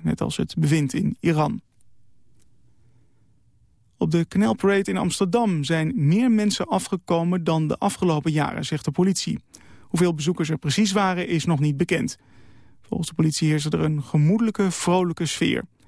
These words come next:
Vele honderden homo's, lesbiennes, biseksuelen en transgenders deden mee aan de botenparade.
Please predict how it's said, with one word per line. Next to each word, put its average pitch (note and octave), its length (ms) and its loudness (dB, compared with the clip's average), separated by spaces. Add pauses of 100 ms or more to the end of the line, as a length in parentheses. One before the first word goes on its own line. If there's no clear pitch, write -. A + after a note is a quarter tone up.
(420)
Vele D#3 240 0
honderden E3+ 480 2
homo's, G3+ 480 2
lesbiennes, E3 800 0
biseksuelen D#3+ 640 0
en D#3 120 -2
transgenders F3+ 600 0
deden E3 320 2
mee F#3+ 260 2
aan E3 80 -2
de D#3+ 80 0
botenparade. D#3 800 0